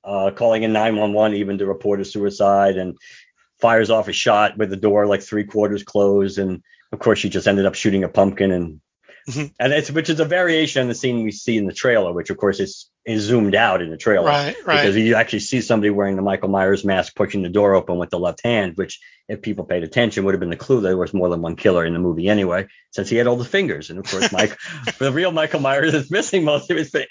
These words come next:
Speaker 1: half his fingers on that hand. But, but Laurie just, you know, she plugs him a couple of times with the gun, and of course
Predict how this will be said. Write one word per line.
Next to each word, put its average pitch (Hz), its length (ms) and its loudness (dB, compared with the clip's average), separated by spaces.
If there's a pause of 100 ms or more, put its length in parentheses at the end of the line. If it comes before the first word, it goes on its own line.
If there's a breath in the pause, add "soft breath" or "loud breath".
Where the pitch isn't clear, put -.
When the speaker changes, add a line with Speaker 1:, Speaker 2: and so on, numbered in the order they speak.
Speaker 1:
half 165 200 0
his 139 120 -6
fingers 120 320 -4
on 107 140 0
that 107 140 -2
hand. 104 240 0 (680 loud breath)
But, 160 280 0 (400)
but 151 140 4
Laurie 143 280 4
just, 135 200 2 (100)
you 135 80 0
know, 107 80 4
she 165 160 0
plugs 139 340 2
him 127 80 2
a 120 60 0
couple - 260 0
of - 60 -4
times 117 280 2
with 107 100 -10
the 107 60 -6
gun, 107 360 4
and 107 80 4
of 101 80 0
course 101 420 0